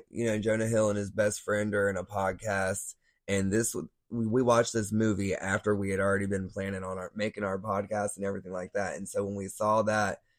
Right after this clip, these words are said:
it was ki-, it was really cool, and it was a, you know, a bl-, black person and a white person,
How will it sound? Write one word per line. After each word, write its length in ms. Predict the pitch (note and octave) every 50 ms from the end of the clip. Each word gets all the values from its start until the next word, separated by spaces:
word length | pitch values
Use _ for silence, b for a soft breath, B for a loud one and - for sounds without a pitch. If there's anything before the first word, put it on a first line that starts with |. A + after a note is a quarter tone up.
| _ _ _ -
it 100 | - A#2+
was 180 | A#2+ B2+ B2 -
ki-, 100 | C3+ B2 C#2 A#2
it 40 | C3+
was 160 | D3 C3+ B2+
really 220 | C#3+ C#3 C#3 C3
cool, 260 | - - C#3+ C#3 B2 A2+
and 100 | G#2+ G2+
it 40 | G2+
was 200 | G#2 G#2+ G2 G2+
a, 220 | F#2+ - G2 G2 G2 - - _ _ _ _
you 140 | - G#2+ G#2+
know, 240 | G2+ F#2+ F#2+ G2 F#2
a 80 | F#2+ F#2
bl-, 160 | - G#2+ E2+ - - -
black 340 | G2 G#2+ F#2+ F#2 G#2 G#2
person 340 | - A2+ A2 A2+ A2 - A2
and 80 | A2 A2
a 60 | G#2+
white 280 | G#2+ A2 A2+ A2+ - -
person, 560 | A2+ G#2 G2 G2 - - G2 F#2+ G2+ G2+